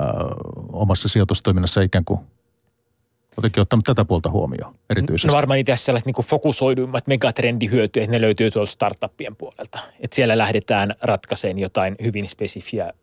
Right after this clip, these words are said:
Speaker 2: ongelmaa, vaikka niinku finanssialalla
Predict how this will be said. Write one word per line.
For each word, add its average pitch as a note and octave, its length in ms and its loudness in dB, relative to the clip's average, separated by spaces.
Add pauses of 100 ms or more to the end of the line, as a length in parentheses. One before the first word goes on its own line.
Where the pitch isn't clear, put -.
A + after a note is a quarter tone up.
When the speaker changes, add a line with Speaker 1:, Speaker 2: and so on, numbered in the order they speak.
Speaker 2:
ongelmaa, F2+ 640 -8
vaikka F2+ 300 -4
niinku F#2 320 -8
finanssialalla F2+ 800 -2